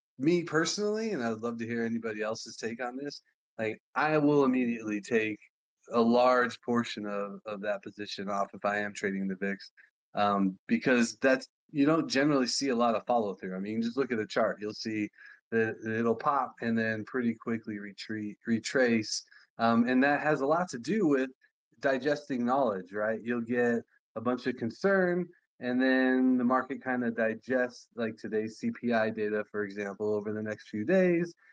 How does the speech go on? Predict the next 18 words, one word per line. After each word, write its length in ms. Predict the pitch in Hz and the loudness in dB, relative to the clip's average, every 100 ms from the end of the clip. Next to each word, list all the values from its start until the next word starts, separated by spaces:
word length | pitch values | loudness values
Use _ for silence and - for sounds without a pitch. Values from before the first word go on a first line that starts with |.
| _ | _
and 200 | 117 117 | 0 4
we'll 120 | 117 113 | 4 4
get 260 | 117 117 | 4 2
some 300 | 123 - 107 | 0 -4 -6
churn 420 | - 147 139 139 123 | -2 2 2 2 0
and 140 | 117 | 0
some 160 | 113 104 | -4 -4
price 320 | 131 127 120 | -2 0 0
action 520 | 127 120 - 120 117 | 0 -2 -2 0 2
that'll 200 | 113 110 | 2 -2
settle 380 | - 131 120 117 | -2 -2 0 2
out. 300 | 117 113 113 - - _ - | 2 2 -2 -8 -20 _ -4
And 120 | 120 | 0
unless 300 | 120 131 - | 2 2 0
something 320 | - 208 143 | -2 0 0
else 260 | 143 202 190 | 2 0 -2
comes 480 | - 135 123 120 120 | -4 -2 -2 -2 -2
up, 240 | 120 120 | -2 -2